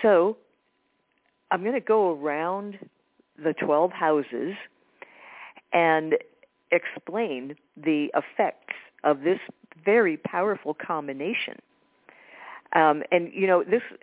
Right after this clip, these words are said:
this was not going to happen for another twelve years or more. Um, if you know what your rising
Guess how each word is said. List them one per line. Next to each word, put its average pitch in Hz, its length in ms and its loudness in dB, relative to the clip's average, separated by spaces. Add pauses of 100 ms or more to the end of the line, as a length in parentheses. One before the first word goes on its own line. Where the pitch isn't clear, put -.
(160)
this 208 260 -2
was 226 140 -4
not 202 240 -6
going 180 140 -6
to 160 80 -10
happen 160 540 -8 (720)
for 165 460 2 (880)
another 160 380 4
twelve 131 460 -2
years 190 340 -4 (1900)
or 143 140 2
more. 151 520 2 (1300)
Um, 151 440 4 (2500)
if 185 220 0
you 196 100 -2
know 196 220 2
what 220 280 2
your 180 120 -4
rising 160 560 -4